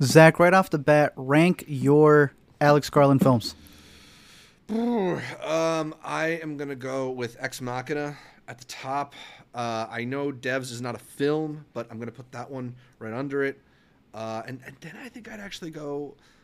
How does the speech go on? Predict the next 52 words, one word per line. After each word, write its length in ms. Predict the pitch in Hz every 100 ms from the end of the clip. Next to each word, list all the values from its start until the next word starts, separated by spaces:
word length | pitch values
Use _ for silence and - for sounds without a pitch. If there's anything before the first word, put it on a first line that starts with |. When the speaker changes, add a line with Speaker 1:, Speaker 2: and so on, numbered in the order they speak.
| _ -
Speaker 2:
Annihilation 680 | 135 151 139 151 202 131 110
before 280 | 110 127 117
I 40 |
go 160 | 123 127
with 100 | 127
this 220 | 180 -
one 100 | 107
right 160 | 98
here. 220 | - 90 - _
What 140 | 113 117
about 160 | 123
you? 80 | 139
Speaker 1:
Interesting. 440 | 123 123 - 120 117
I'd 180 | 139 139
go 100 | 143
Devs 360 | 131 147 143
number 240 | 156 147 143
one. 300 | 135 143 180 - - - - _ _ _ _ _ _ _ _ _ _ _ _ _ _ _ _ _ _ _ _ -
Uh, 60 | 143 117 117 117 120 123 107
Ex 240 | 190 202
Machina 280 | 202 196 185
and 60 | 170
Annihilation 420 | 160 156 156 143 143
are, 120 | 135
are 180 | 139 131
tied 320 | - 139 135
for 80 | 135
me, 120 | 135
but 100 | 131
I 80 | 135
think 260 | - 175
I 60 | 180
might 180 | 160 151
put 140 | 160
Annihilation 560 | 147 143 143 143 143 139
just 280 | 143 170 -
a 40 |
little 160 | 170 165
bit 80 |
above 240 | 156 151 147
Ex 120 | 147
Ma-, 140 | 147 139
Ex 220 | 147 139
Machina 300 | 151 139 139
and 120 | 131 135
then 80 |
probably 220 | 131 135 127
Men 160 | 127
right 160 | 123 120
at 80 | 107
the 60 |
bottom. 260 | 104 -